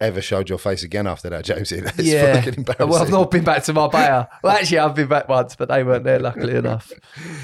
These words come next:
Speaker 2: But, uh, yeah,
Speaker 1: So
Speaker 2: but R I P Jerry Springer, man.
Speaker 1: Yeah, R I P, legend.
Speaker 2: Yeah, Jeremy Kyle just didn't quite do it like Jerry, did he?
Speaker 1: Plus, you got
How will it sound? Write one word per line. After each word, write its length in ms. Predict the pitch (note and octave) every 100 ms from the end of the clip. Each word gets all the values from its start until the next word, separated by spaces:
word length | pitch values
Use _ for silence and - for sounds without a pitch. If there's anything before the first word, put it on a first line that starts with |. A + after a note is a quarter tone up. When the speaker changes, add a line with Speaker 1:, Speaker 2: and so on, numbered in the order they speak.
| B2
Speaker 2:
But, 280 | A2+ B2 B2
uh, 520 | B2+ B2+ B2+ B2+ B2 -
yeah, 180 | D3 C#3
Speaker 1:
So 80 |
Speaker 2:
but 40 | G3
R 260 | G3+ G#3 F3
I 100 | D#3
P 240 | D#3 D3
Jerry 260 | C#3 C3+ B2+
Springer, 400 | - D3 B2+ A#2+
man. 180 | A2+
Speaker 1:
Yeah, 280 | B2 C3 C3
R 260 | B2+ C3 B2+
I 120 | B2
P, 340 | - C3 B2 G2
legend. 560 | A2+ A#2+ G#2+ F#2+ D2+ -
Speaker 2:
Yeah, 460 | B2 C3+ C3+ C3 -
Jeremy 380 | - A#3 A#3 G#3+
Kyle 340 | - G3+ F3
just 300 | D3 E3+ -
didn't 160 | F3+ E3+
quite 320 | E3+ D3+ -
do 100 | E3+
it 100 | D3
like 200 | A#2+ A2+
Jerry, 320 | A#2 A2 G#2+
did 160 | A2 B2
he? 220 | A2 G#2+
Speaker 1:
Plus, 440 | - D3+ A#2+ - -
you 200 | C3+ A#2+
got 160 | A#2